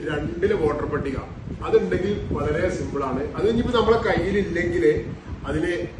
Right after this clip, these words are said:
പിന്നെ നമുക്ക് ഓൺലൈനായിട്ട് കയറി എടുക്കാൻ പറ്റും. അതിന്റെ ലിങ്കുകളൊക്കെ എല്ലാവർക്കും ഇന്നിപ്പോ എല്ലാവരുടെ ഫോണിലൊക്കെ ലഭിച്ചുകൊണ്ടിരിക്കുന്ന സ്മാർട്ട് ഫോൺ യൂസ് ചെയ്യുന്ന ആളുകളെല്ലാം എല്ലാവർക്കും ഉണ്ടാവും. ഇനി ഇല്ലെങ്കിൽ ആരെങ്കിലും കമന്റ് ഇടുകയാണെങ്കിൽ ഞാൻ അതിന് നിങ്ങൾക്ക്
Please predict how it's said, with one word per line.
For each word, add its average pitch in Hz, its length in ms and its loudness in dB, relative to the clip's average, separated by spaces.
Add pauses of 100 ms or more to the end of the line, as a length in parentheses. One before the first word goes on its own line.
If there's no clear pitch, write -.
(420)
പിന്നെ 151 260 2 (840)
നമുക്ക് 170 260 -2
ഓൺലൈനായിട്ട് 185 500 6
കയറി 165 260 2
എടുക്കാൻ 160 280 2
പറ്റും. 151 240 2
അതിന്റെ 156 260 2
ലിങ്കുകളൊക്കെ 170 600 0
എല്ലാവർക്കും 147 680 2 (640)
ഇന്നിപ്പോ 156 280 -2 (280)
എല്ലാവരുടെ 151 420 2
ഫോണിലൊക്കെ 147 460 4
ലഭിച്ചുകൊണ്ടിരിക്കുന്ന 139 580 0
സ്മാർട്ട് 139 260 -2
ഫോൺ 151 180 4
യൂസ് 139 140 0
ചെയ്യുന്ന 147 220 4
ആളുകളെല്ലാം 131 320 0
എല്ലാവർക്കും 135 380 -2
ഉണ്ടാവും. 127 240 -2 (160)
ഇനി 165 100 0 (140)
ഇല്ലെങ്കിൽ 202 420 6 (460)
ആരെങ്കിലും 170 340 2
കമന്റ് 156 300 0
ഇടുകയാണെങ്കിൽ 156 400 2 (240)
ഞാൻ 143 160 0 (420)
അതിന് 143 240 -2 (320)
നിങ്ങൾക്ക് 135 300 -2